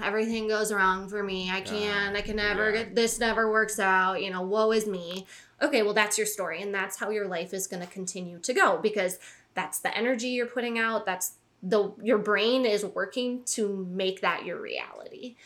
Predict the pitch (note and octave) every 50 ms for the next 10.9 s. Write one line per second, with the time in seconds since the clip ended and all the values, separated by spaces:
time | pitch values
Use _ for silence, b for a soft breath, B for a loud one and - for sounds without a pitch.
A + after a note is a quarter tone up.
0 | B B B B B B B B A3 A3+ A3+ A3 - - A#3 A3 A3 A3 A3 G#3+
1 | G#3+ G#3+ A3 G#3+ G#3+ G#3+ - A3+ A3+ A#3+ - D#4 D4+ C#4+ C4 A#3+ A3 G3+ G3 F3+
2 | - - - - - - A#3 G#3 G#3 G3+ F#3+ G3 G3+ F#3 F3+ F3+ - - F#3+ F#3+
3 | G3 G#3+ A#3+ C4+ B3 A#3 A3+ G3 F#3 F3+ - G#3 - - - - - G#3 F#3 F#3
4 | F#3 F#3+ F#3+ F#3 - - F3+ F3+ F#3 F3+ F#3 F3+ F3 E3+ E3+ F3 F3+ B B B
5 | B B B B - G3 G3 F#3+ F#3+ F#3+ F3+ F3+ F#3 F#3+ A3 A3 G#3+ A3+ A3+ A3
6 | A#3 A#3 A#3 A3+ A#3 - G3+ G3 F#3 F#3 F#3 G3+ F#3+ - G3 G3 F#3 F#3 - F#3
7 | F#3 F#3+ F#3+ F#3 F#3 F3+ F3+ F#3 F#3+ F#3 F3+ F3+ E3+ E3+ F3 F3+ E3+ E3+ E3+ E3+
8 | E3 E3+ - - F#3 E3+ E3+ E3 - - b b b b b b b b b b
9 | b _ - - C4+ B3+ B3+ A#3+ A3 G3+ F#3+ F#3+ G3 G3 G#3+ A3+ A#3 B3 B3+ C4+
10 | C#4 D4 D4+ A#3+ A3 G3+ A#3 A#3 B3 B3 A#3+ A3+ G#3+ G#3+ G#3 G#3 G3+ G#3